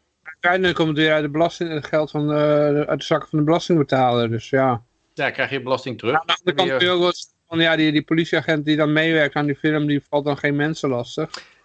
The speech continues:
Speaker 2: Ja, maar ik denk dat je, wat je ook kan doen, is, is de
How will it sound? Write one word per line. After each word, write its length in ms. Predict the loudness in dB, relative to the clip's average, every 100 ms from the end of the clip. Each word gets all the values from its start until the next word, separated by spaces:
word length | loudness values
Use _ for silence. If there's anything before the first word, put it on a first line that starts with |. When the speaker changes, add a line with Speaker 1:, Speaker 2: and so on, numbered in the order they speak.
| _ _
Speaker 2:
Ja, 200 | -2 0
maar 80 | 0
ik 100 | 0
denk 140 | -2
dat 140 | -2 -2
je, 60 |
wat 140 | -2 -2
je 80 | -2
ook 200 | -2 0
kan 220 | -2 0
doen, 200 | 0 0
is, 300 | -4 -8 -10
is 380 | -6 -4 -4 -6
de 180 | -2 -2